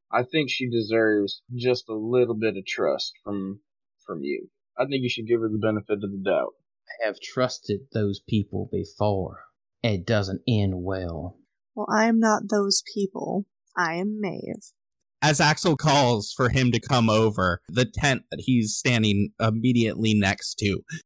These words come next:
Speaker 4: something moves out underneath one of the flaps, and out stands a man who looks to be one of the carnies, or at least he used to.
Speaker 3: Do we roll to see who gets to shoot it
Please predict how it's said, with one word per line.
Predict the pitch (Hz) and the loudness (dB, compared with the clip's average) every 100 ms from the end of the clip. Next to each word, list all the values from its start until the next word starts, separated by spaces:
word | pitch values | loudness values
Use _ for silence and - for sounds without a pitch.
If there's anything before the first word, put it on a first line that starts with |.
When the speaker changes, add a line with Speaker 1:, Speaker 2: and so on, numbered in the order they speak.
| _ _ | _ _
Speaker 4:
something | 147 147 143 101 104 | 0 2 2 2 4
moves | 113 123 120 107 110 | 4 4 4 2 2
out | 117 - | 2 2
underneath | 127 123 113 110 104 | 2 4 4 4 2
one | 113 110 | 2 2
of | 101 | 2
the | 95 | -2
flaps, | - 107 95 82 - - | 0 2 2 0 -4 -4
and | 110 107 104 - | 0 0 0 0
out | 120 131 - | 2 2 -2
stands | - 123 120 107 95 - | -4 0 2 2 0 -2
a | - | 0
man | 104 104 101 90 87 _ _ _ | 2 2 2 0 -6 _ _ _
who | 123 | -2
looks | 127 - - | 0 0 -2
to | 139 | 0
be | 117 113 | 2 4
one | 107 120 | 4 2
of | 107 | 0
the | 95 | -4
carnies, | - 120 107 92 - - - _ _ _ _ | -2 2 2 -2 -6 -6 -6 _ _ _ _
or | 110 101 92 - _ - | 0 2 0 -6 _ -2
at | 104 | -2
least | 104 104 - | 0 0 0
he | - 92 95 | 0 2 4
used | 95 | 4
to. | 117 139 127 123 120 - 202 196 226 226 - - - | 6 6 4 4 4 4 2 0 -2 -4 -6 -10 -8
Speaker 3:
Do | 226 | -4
we | 185 | -2
roll | 180 190 185 196 | -2 -6 -8 -4
to | |
see | 202 202 196 | -4 -4 -6
who | 202 | -8
gets | 196 - | -8 -10
to | 196 | -8
shoot | - 208 | -6 -6
it | 196 | -6